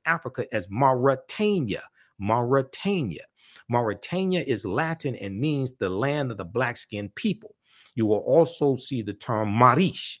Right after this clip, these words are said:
M A U R I S H. Uh, one of the sources that we use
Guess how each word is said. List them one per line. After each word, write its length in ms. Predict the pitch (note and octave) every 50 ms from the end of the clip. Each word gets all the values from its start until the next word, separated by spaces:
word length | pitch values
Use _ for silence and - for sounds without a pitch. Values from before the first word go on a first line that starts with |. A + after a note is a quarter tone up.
| _ -
M 200 | B2 B2 A#2+ A#2
A 60 | A2+
U 340 | A2+ G#2 G#2 A#2 A2 - -
R 200 | A#2 G#2+ G#2 - -
I 180 | A2 G#2+ F#2 -
S 260 | F#2+ F#2+ F#2 - -
H. 320 | A#2+ F#2 - - - - - _ - - - - - _ _ -
Uh, 160 | A2 G#2+ G#2+ G#2
one 180 | A#2+ D#3 D#3
of 100 | D3+ B2+
the 160 | B2+ B2 A2
sources 680 | - - - - D3+ D3+ C#3+ - - C#3 B2 - - - _ -
that 180 | G#2 A2+ A2 G#2+
we 120 | A2+ A2
use 600 | A2+ A#2 C3 C3 B2+ B2 B2+ B2 B2 - - -